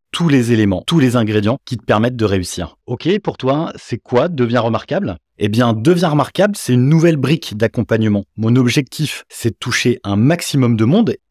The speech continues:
Et comme ces dix dernières années, j'ai pu accompagner plus d'un millier d'entrepreneurs, j'avais envie d'accélérer le chiffre, faire en sorte d'accompagner encore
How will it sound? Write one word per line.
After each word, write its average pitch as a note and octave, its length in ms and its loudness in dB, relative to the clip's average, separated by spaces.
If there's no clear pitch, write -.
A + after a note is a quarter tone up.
Et G2+ 100 -4
comme E3 320 2
ces - 200 -4
dix A#2+ 160 -4
dernières B2 460 2
années, C3 260 4
j'ai G2+ 160 -2
pu - 160 -4
accompagner A2 540 0
plus - 180 -12
d'un G2 120 2
millier C#3+ 340 4
d'entrepreneurs, A#2+ 800 0
j'avais A2+ 240 0
envie A#2+ 220 2
d'accélérer A#2+ 520 0
le A2 60 0
chiffre, - 360 -8
faire A#2+ 200 0
en A#2 40 2
sorte D3 220 -2
d'accompagner A#2+ 540 0
encore - 280 -2